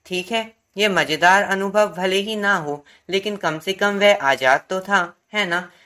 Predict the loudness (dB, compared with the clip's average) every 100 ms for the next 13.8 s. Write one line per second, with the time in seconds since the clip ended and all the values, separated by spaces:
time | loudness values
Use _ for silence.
0 | _ 0 0 0 -8 -2 0 0 -2 -2
1 | 0 2 2 4 2 -2 -2 -2 -4 -4
2 | -2 -2 2 0 0 -2 -2 -4 -6 -8
3 | -6 -6 0 0 0 -6 -6 -2 0 0
4 | -2 0 0 0 -6 -6 -8 _ _ _
5 | -6 -4 -2 -4 -4 -4 -2 0 0 -2
6 | -8 -4 -2 0 -2 -2 -8 -8 -2 0
7 | 0 -4 _ _ -10 -6 -6 -6 -2 0
8 | 2 2 2 -2 -2 -8 -8 -6 -8 -4
9 | -6 -4 -6 -4 -6 0 0 0 -6 -6
10 | -4 -2 -2 2 2 2 0 -4 -4 -4
11 | -6 -6 -8 _ _ -8 -4 -2 -2 -6
12 | -6 -4 -2 -2 -4 -6 -2 -2 -2 -6
13 | -10 -20 _ 0 0 0 -4